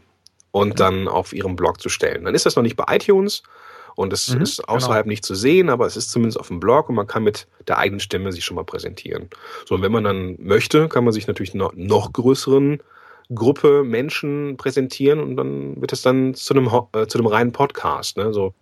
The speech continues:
Speaker 2: Mhm.
Speaker 1: bisher
Speaker 2: Ja,
Speaker 1: ist es
Speaker 2: ja.
Speaker 1: ja nur auf dem Blog, dann ist es ein, ja, <laughs> vielleicht ein Blogcast, wenn man so will, aber noch nicht zum Abonnieren. Ja, und wenn, wenn
Speaker 2: Ja.
Speaker 1: ich auf dem, wenn ich möchte, dass die Leute meine Sachen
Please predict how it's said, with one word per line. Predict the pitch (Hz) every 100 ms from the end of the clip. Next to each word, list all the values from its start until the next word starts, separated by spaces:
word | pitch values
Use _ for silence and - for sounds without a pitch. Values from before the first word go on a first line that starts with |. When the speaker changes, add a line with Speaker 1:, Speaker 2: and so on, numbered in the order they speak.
| -
Speaker 2:
Mhm. | 135 143 214 - _
Speaker 1:
bisher | - 127
Speaker 2:
Ja, | 110
Speaker 1:
ist | 87
es | 123
Speaker 2:
ja. | 110
Speaker 1:
ja |
nur | 107
auf |
dem | 92
Blog, | 92 131 190 -
dann | 107
ist | 90
es | 92 - -
ein, | 87 85 -
ja, | 90 92 -
<laughs> | - -
vielleicht |
ein | 101
Blogcast, | 90 98 120 - 123 - - -
wenn | 117
man | 117 117
so | 117
will, | 117 135
aber | 107 101 - - - -
noch | -
nicht | 117
zum | - 110 95 90
Abonnieren. | 98 98 92 98 139 233 - - - _
Ja, | 240
und | 123
wenn, | 123 110
wenn | 117
Speaker 2:
Ja. | 107
Speaker 1:
ich | 104 _ _ _ _
auf | 107 -
dem, | 107 95
wenn | 110
ich |
möchte, | 113 - 139
dass | 117
die | 107
Leute | 107 110 101 101 -
meine | 95 98 95 -
Sachen | 101 113 92 85 -